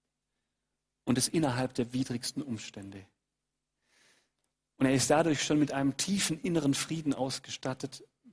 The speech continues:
bevor sich die Umstände ändern. Das Lebensglück ist für David das Glück in Gott. Und ich möchte es uns auch nochmal, nochmal zusprechen. Ja, die Oase in der Hitze des Lebens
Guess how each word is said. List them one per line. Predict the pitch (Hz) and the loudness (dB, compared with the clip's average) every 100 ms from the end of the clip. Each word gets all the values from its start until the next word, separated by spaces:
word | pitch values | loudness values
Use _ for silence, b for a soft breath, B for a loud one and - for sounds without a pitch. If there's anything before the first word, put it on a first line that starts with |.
| _ - | _ -6
bevor | 123 147 143 | -4 -2 -2
sich | 120 - | -6 -8
die | - | -6
Umstände | 127 110 - 104 95 117 | -6 -8 -8 -8 -8 -8
ändern. | 123 110 95 98 _ _ _ _ _ _ _ _ _ _ _ _ _ _ _ _ _ _ _ _ - | -10 -10 -12 -20 _ _ _ _ _ _ _ _ _ _ _ _ _ _ _ _ _ _ _ _ -10
Das | - | -4
Lebensglück | 117 170 156 - - 143 - _ _ _ _ - | 0 2 2 -2 0 -2 -2 _ _ _ _ -6
ist | - | -4
für | 117 | -4
David | - 113 127 127 127 | 0 0 2 -2 -4
das | - - - | -4 -8 -6
Glück | 117 113 - _ _ | -10 -12 -14 _ _
in | 113 107 | -12 -10
Gott. | 104 95 - - _ _ _ _ _ _ _ _ _ _ _ _ _ _ _ _ _ _ _ _ _ _ _ - | -12 -14 -20 -20 _ _ _ _ _ _ _ _ _ _ _ _ _ _ _ _ _ _ _ _ _ _ _ -8
Und | 120 | -4
ich | - | -2
möchte | 123 117 | -2 -2
es | 139 | 0
uns | 131 | 0
auch | 123 | 0
nochmal, | 120 113 107 b b b | 0 -2 -4 b b b
nochmal | 131 117 | -2 0
zusprechen. | - 202 - 113 107 | 0 -2 -4 -4 0
Ja, | 139 | 2
die | 135 147 | 4 2
Oase | 131 156 190 208 143 | 0 2 4 6 6
in | 139 | 6
der | 131 | 4
Hitze | 139 160 135 | 2 0 0
des | 123 - | -2 -2
Lebens | 127 120 107 | -2 -2 -4